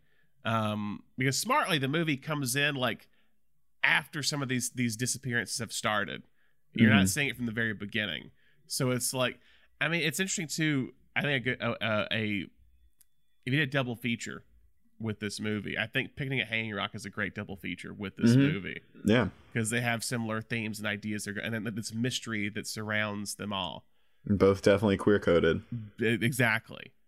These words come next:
Speaker 1: Um, but yeah, I like the way he builds up these characters.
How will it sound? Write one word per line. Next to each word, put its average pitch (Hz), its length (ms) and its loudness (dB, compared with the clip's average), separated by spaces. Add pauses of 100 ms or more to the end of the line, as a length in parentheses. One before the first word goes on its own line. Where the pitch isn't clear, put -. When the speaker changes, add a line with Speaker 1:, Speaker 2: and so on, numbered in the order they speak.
(200)
Speaker 1:
Um, 110 500 -2 (260)
but 143 100 -2
yeah, 143 160 4
I 135 40 2
like 160 260 0
the 185 80 -4
way 175 120 2
he 156 80 2
builds 131 240 0
up 113 80 -4
these 117 120 -2
characters. 110 680 -4